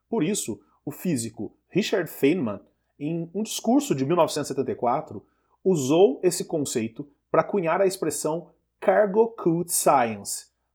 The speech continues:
algo como "ciência do culto à carga". A ciência do culto à carga tem a aparência de coisas reais, mas não é funcional.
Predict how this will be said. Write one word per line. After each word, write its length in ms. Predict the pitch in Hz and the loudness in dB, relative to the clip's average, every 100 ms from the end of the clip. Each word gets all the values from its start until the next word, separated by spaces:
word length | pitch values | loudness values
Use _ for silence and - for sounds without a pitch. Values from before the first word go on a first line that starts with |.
| - | 2
algo 320 | 214 240 226 | 6 6 2
como 560 | - 190 185 175 151 139 | 4 4 4 2 2 0
"ciência 720 | - 170 151 196 - 214 208 | -2 0 0 -2 -2 0 0
do 200 | 135 151 | -2 -6
culto 600 | 151 - 165 165 180 170 - | -6 -4 -4 -6 -8 -8 -2
à 140 | 156 | -4
carga". 560 | - 123 104 98 92 - _ _ - | 2 2 2 -2 -8 -10 _ _ -4
A 80 | 175 | -2
ciência 340 | 277 320 262 | 0 0 0
do 60 | 220 | -2
culto 260 | 151 139 | -2 0
à 60 | 104 | 2
carga 440 | 123 123 101 - - | 6 6 4 -4 -4
tem 140 | 156 | -2
a 60 | 170 | 0
aparência 640 | 190 208 156 131 185 - 180 | 2 6 6 4 0 -2 -4
de 80 | |
coisas 380 | 175 151 147 143 | 0 0 2 2
reais, 560 | 151 110 101 - - - _ _ - | 2 0 -4 -12 -14 -16 _ _ -2
mas 200 | 175 170 | 0 4
não 200 | 262 180 | 6 6
é 80 | |
funcional. 800 | 175 - 180 - 208 101 92 - | 2 0 -2 2 2 2 -4 -10